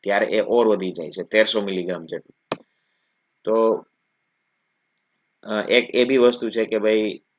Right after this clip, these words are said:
અમુક અમાઉન્ટ સુધી લેવું ખૂબ હિતાવહ છે કે બે હજાર મિલીગ્રામ સુધી તમે ડેલી લો તો તમને કોઈ પ્રોબ્લેમ પડશે નહીં. હા, એનું ઓવરડોઝ પણ પ્રોબ્લેમ કરશે અને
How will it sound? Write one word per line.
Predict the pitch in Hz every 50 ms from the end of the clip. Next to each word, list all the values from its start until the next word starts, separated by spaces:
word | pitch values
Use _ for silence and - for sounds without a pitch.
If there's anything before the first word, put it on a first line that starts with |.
| _ _ -
અમુક | 110 113 123 127 123 123 - _ _ _ _ _ -
અમાઉન્ટ | - 107 113 117 120 123 120 - -
સુધી | - - 110 110 107 120 117
લેવું | 110 113 107 110 107 92 -
ખૂબ | - - 113 110 - -
હિતાવહ | 104 95 - 101 98 95 95 92
છે | 92 - 101
કે | 98 110
બે | 101 95 98 110 117
હજાર | 120 117 117 113
મિલીગ્રામ | 113 110 110 110 110 107 113 110 107
સુધી | 101 110 104 101 110
તમે | 98 107 104 107 107
ડેલી | 101 101 98 101 104 104 104
લો | 104 110 110 95 87 - - _ _ _ _ _ _ -
તો | 101 107 110
તમને | 107 104 104 104 101
કોઈ | 92 107 104 101
પ્રોબ્લેમ | - - 90 90 101 98 95
પડશે | 92 92 90 90 - - 90
નહીં. | 90 95 92 85 - _ _ _ _ _ _ -
હા, | 95 87
એનું | 85 - 90 101 101 -
ઓવરડોઝ | 98 107 113 113 117 120 120 120 113 -
પણ | - 117 113 113
પ્રોબ્લેમ | 113 107 107 104 110 113 110 107
કરશે | 98 104 101 101 - 107
અને | 104 - - 95 98 98 98 98